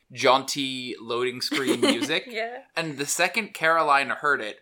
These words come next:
Speaker 1: her entire body perked up the same way a dog does when it knows it's about to get a treat.
Speaker 2: Yeah.
Speaker 1: Like, she was just so excited to hear that
Speaker 2: So
Speaker 1: music and be
Speaker 2: happy.
Speaker 1: like, "We're gonna play Toontown!"
Speaker 2: Because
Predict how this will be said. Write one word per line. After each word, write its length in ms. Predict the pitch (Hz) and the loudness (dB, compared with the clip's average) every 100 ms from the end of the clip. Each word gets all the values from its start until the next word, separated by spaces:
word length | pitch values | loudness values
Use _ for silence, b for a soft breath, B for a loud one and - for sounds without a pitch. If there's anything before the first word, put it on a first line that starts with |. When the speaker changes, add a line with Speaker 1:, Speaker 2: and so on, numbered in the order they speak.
| _ | _
Speaker 1:
her 200 | - 185 | 0 2
entire 520 | 160 139 - 156 180 | 2 0 4 4 4
body 400 | 123 117 131 139 | 2 2 2 -2
perked 420 | - - 156 - 117 | -8 -4 -4 -2 0
up 240 | 139 156 | 0 0
the 100 | 131 | -6
same 300 | - 143 135 | -4 -4 -2
way 200 | 135 135 | -2 -2
a 120 | 123 | -2
dog 520 | 117 113 110 117 127 | 0 2 4 2 0
does 320 | 143 147 170 151 | -2 0 -2 -6
when 140 | 120 | -6
it 100 | 98 | -6
knows 320 | 110 113 120 | -6 -6 -6
it's 140 | 113 - | -8 -6
about 320 | 104 104 - | -4 -4 -6
to 40 | 110 | -10
get 120 | 104 | -10
a 80 | 101 | -10
treat. 380 | - 98 - _ _ | -12 -14 -14 _ _
Speaker 2:
Yeah. 160 | 202 175 - | -12 -10 -2
Speaker 1:
Like, 200 | 143 139 | 0 2
she 160 | - 175 | 0 0
was 180 | 180 170 | 0 -2
just 280 | 151 143 | -4 -2
so 160 | - 135 | 2 2
excited 420 | 139 - 127 139 | 2 0 -2 -2
to 80 | 117 | -4
hear 220 | 113 135 131 | -6 -4 0
that 180 | 120 110 | -2 -2
Speaker 2:
So 40 | |
Speaker 1:
music 340 | 110 117 135 156 | -6 -4 -6 -6
and 100 | 135 | -6
be 60 | |
Speaker 2:
happy. 100 | 139 | 0
Speaker 1:
like, 240 | 135 135 - B B | 0 0 -6 B B
"We're 80 | 240 | 4
gonna 220 | 254 247 | 6 8
play 140 | 254 | 6
Toontown!" 1000 | 254 277 233 247 233 220 214 208 196 190 | 4 2 4 6 8 8 6 2 -2 -2
Speaker 2:
Because 300 | 240 311 330 | -2 0 -2